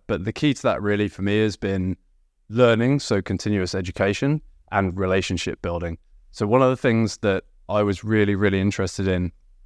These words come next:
when I left banking and moved into, uh, personal training was the psychological effect. Because I got into lifting for the reasons that I had, that impact on the mind was really, really interesting. I had a personal trainer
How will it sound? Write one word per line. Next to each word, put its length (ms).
when 160
I 60
left 200
banking 300
and 100
moved 300
into, 640
uh, 140
personal 380
training 500
was 240
the 180
psychological 720
effect. 420
Because 300
I 60
got 200
into 260
lifting 520
for 100
the 120
reasons 420
that 80
I 120
had, 420
that 240
impact 580
on 120
the 60
mind 520
was 240
really, 240
really 240
interesting. 560
I 80
had 140
a 60
personal 400
trainer 500